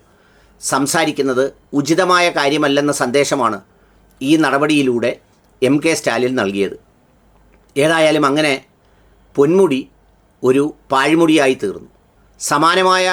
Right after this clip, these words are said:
ഒരു വിവാദമായിരുന്നു നമ്മുടെ സജി ചെറിയാൻ സാറുമായി ബന്ധപ്പെട്ട് കേരളത്തിലും ഉണ്ടായത്. ഭരണഘടനയെ ദുർബലമാക്കിയോ മോശമായോ ചിത്രീകരിച്ചു എന്ന് പറഞ്ഞാണ് ഇടക്കാലത്ത് അദ്ദേഹത്തിന്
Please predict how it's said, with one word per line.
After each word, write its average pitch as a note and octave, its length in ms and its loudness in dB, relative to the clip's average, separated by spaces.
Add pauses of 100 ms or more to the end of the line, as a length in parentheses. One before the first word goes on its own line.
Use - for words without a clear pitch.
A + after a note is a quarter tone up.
(220)
ഒരു E3 140 2
വിവാദമായിരുന്നു D#3 800 2 (540)
നമ്മുടെ D3 200 2
സജി C#3+ 300 0
ചെറിയാൻ E3 360 0
സാറുമായി C#3+ 420 0
ബന്ധപ്പെട്ട് B2+ 480 -2
കേരളത്തിലും C3 520 0
ഉണ്ടായത്. G2 380 -4 (340)
ഭരണഘടനയെ D3+ 760 0 (680)
ദുർബലമാക്കിയോ D#3+ 840 2
മോശമായോ E3 580 2
ചിത്രീകരിച്ചു D3 600 -2
എന്ന് C#3+ 180 2
പറഞ്ഞാണ് B2 440 0 (300)
ഇടക്കാലത്ത് B2+ 640 -2 (280)
അദ്ദേഹത്തിന് A#2 540 -2